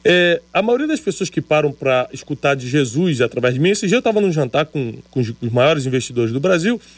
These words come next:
e eles começam a perguntar sobre Jesus, eles não expõem nenhuma necessidade, tipo, "Será que Jesus vai pagar minhas contas?" Sabe, porque eles já pagam as contas dele. "Será que Jesus vai me dar?" Agora eles falam o seguinte, "Cara,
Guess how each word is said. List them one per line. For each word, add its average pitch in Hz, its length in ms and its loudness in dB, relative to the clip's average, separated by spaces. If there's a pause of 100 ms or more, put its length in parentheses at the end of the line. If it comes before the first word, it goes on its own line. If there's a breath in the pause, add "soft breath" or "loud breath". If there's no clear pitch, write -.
(460 loud breath)
e - 80 0
eles 262 440 2 (400)
começam 226 340 2
a - 20 -2
perguntar 185 320 0
sobre 156 240 -2
Jesus, 139 560 0
eles 277 220 4
não 320 100 4
expõem 285 300 0
nenhuma 285 300 4
necessidade, 170 560 0
tipo, 143 280 -8 (280 soft breath)
"Será 214 200 0
que 247 120 -2
Jesus 170 340 2
vai 156 120 4
pagar 135 260 0
minhas 131 180 -2
contas?" 180 220 -2
Sabe, 220 100 0
porque - 120 -4
eles 220 120 0
já 226 100 4
pagam 226 360 0
as 156 100 -2
contas 123 340 -2
dele. 107 240 -2 (460 soft breath)
"Será 247 160 2
que 277 60 2
Jesus 208 180 4
vai 196 80 2
me 185 60 -4
dar?" 180 180 0
Agora 165 260 2
eles 254 80 -6
falam 220 180 -2
o 233 40 -4
seguinte, 175 300 -8
"Cara, 196 280 -4